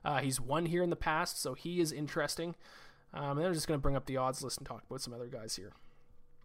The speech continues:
And then I'm gonna get into, uh, my prop bets. Uh, two other guys that were, are they fifty to one or fifty-five to one? Fifty to one. Tommy Fleetwood and Tyrrell Hatton. I mean, they're both head cases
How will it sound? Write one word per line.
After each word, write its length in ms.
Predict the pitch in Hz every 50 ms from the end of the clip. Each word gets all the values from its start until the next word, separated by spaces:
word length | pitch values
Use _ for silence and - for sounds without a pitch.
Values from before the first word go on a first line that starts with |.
| - - - - - -
And 120 | 170 156
then 100 | 165 156
I'm 60 | 151 151
gonna 160 | 151 147 139
get 240 | 139 151 139 - -
into, 600 | 147 139 135 131 - - 147 139 135 135 127 - - - - - - - - - - - -
uh, 280 | - 147 147 143 143
my 160 | 143 143 135 135
prop 420 | - - - 160 147 143 - -
bets. 320 | 135 117 117 - - - - - - - -
Uh, 380 | 156 151 143 143 139 139 139 135 139
two 200 | - 202 220 226
other 160 | 214 214 185
guys 280 | 202 190 190 185 170
that 80 | 196 160
were, 120 | 175 165
are 300 | 160 156 151 - 156 151
they 100 | 156 156
fifty 340 | 147 - - 220 - - 214
to 80 | 208 196
one 180 | 202 196 190
or 60 | 165 143
fifty-five 580 | - 180 156 - 156 139 - 143 135 135 123 -
to 60 | 90
one? 180 | 110 87 92 - - - - - _ _ _ - - - - - - - - - - - - - -
Fifty 400 | - - - 214 220 220 208 175
to 80 | 160 147
one. 200 | 143 135 131 -
Tommy 320 | - 180 180 185 190 170
Fleetwood 440 | - - 175 175 165 - 156 165 160
and 140 | 147 135 -
Tyrrell 260 | - 165 160 160 151
Hatton. 440 | 143 147 151 147 151 160 156 147 - - -
I 60 | 160
mean, 140 | 156 160 160
they're 100 | 156 143
both 240 | 139 170 170 151 -
head 240 | - 147 156 147 -
cases 500 | 160 160 165 - - 175 180 - -